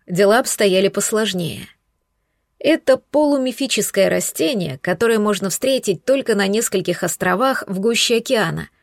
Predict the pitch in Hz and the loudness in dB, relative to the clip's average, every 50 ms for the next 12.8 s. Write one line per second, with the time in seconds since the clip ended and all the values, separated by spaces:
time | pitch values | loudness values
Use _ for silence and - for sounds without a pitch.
0 | _ _ _ _ _ _ _ _ _ - 202 196 - - 185 170 156 147 - 208 | _ _ _ _ _ _ _ _ _ 0 2 2 2 2 0 0 0 0 0 0
1 | 269 277 196 - - - _ _ _ _ _ _ _ _ - 214 214 220 262 - | 2 2 0 0 -4 -12 _ _ _ _ _ _ _ _ 2 4 4 4 4 2
2 | - 320 285 - - - 214 190 175 185 196 233 - - - 196 - 202 190 180 | 0 0 0 0 0 0 2 2 2 2 2 0 -2 0 -4 -4 0 2 2 2
3 | 170 170 190 180 180 180 175 175 180 190 196 185 196 180 147 101 104 - 202 190 | 2 0 0 2 2 2 0 0 0 0 0 0 0 -2 -2 -4 -6 -10 -12 -14
4 | _ _ _ _ _ _ _ _ _ _ _ _ _ _ _ _ _ _ _ _ | _ _ _ _ _ _ _ _ _ _ _ _ _ _ _ _ _ _ _ _
5 | - - 196 214 233 269 294 294 277 226 202 - 165 175 165 160 151 208 269 269 | -6 -2 -2 0 0 2 2 2 2 2 2 0 0 -2 -4 -4 -2 0 0 -2
6 | 208 180 196 185 180 185 190 185 185 175 - - 190 185 190 - - - 180 147 | 0 -2 0 0 0 0 0 0 -2 -4 -2 0 0 0 0 0 -2 -2 -2 -4
7 | 139 - - - _ _ _ _ _ _ _ - - 254 262 - - - 220 - | -4 -6 -10 -18 _ _ _ _ _ _ _ -4 -2 -2 0 2 2 2 2 2
8 | 202 180 165 - 170 - - 185 175 - - - 320 294 208 196 170 170 175 170 | 0 0 0 -2 -6 -4 -4 -4 -4 -2 -4 -2 -2 0 0 0 2 2 0 -2
9 | 139 - - - _ _ _ - 185 180 180 202 208 202 285 269 254 240 220 214 | -2 -6 -14 -20 _ _ _ -2 -2 0 2 2 2 4 4 2 2 2 2 2
10 | 208 165 160 208 190 202 196 226 254 240 226 202 - - 247 226 - 240 269 254 | 2 2 2 2 2 2 2 2 0 2 0 -2 0 0 -4 -4 -2 -4 -4 -4
11 | - - _ - 320 320 233 - - - - - - 196 - 196 180 185 - - | -6 -8 _ -2 0 0 0 -2 -2 -2 -4 -2 -2 -2 -2 0 -2 -2 -2 -2
12 | 185 175 175 165 160 - - - - 269 269 220 185 180 160 147 | 0 0 0 0 0 -4 -4 -4 -2 -2 0 0 0 -2 -4 -4